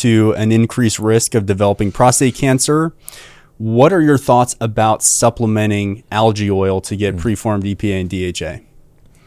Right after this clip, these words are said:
Speaker 2: You know, this, this is one of the really, I think, important questions where I don't know that the answers are entirely clear. When researchers discovered that people who had really low blood levels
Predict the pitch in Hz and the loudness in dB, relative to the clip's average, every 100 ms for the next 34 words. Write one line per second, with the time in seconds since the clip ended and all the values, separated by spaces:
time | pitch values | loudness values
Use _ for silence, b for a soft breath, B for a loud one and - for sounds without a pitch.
0 | b b b b b _ _ _ - 127 | b b b b b _ _ _ -2 0
1 | 139 139 - - _ _ _ - - _ | 2 0 -6 -20 _ _ _ -20 -20 _
2 | - _ _ 180 - 160 - - - 135 | -20 _ _ -20 -4 -2 -2 -6 -10 -2
3 | 170 135 127 120 107 104 113 110 95 - | -2 0 0 0 2 2 2 2 0 -2
4 | 104 92 - 95 107 98 92 - 90 - | -2 -2 -2 -4 -2 -4 -4 -4 -4 -6
5 | - - 92 - 151 143 135 127 110 107 | -14 -6 -4 -2 -2 0 0 -2 -2 0
6 | 95 107 - 98 - 95 90 - 98 95 | 0 0 -2 -8 -4 -2 -2 -2 -2 -2
7 | 90 - - 90 71 _ B B B B | -2 -4 -4 -2 -4 _ B B B B
8 | B B - 120 127 123 117 - _ _ | B B -6 0 2 2 -2 -8 _ _
9 | _ _ _ - 208 - 127 127 180 180 | _ _ _ -18 -16 -14 -2 0 0 0
10 | 160 127 - 123 110 98 120 120 107 98 | -2 -2 -2 0 0 0 -2 -2 0 0
11 | 90 101 92 90 95 95 95 87 92 85 | 0 0 0 2 2 2 0 0 0 0
12 | 87 85 85 - - | 0 0 -2 -4 -8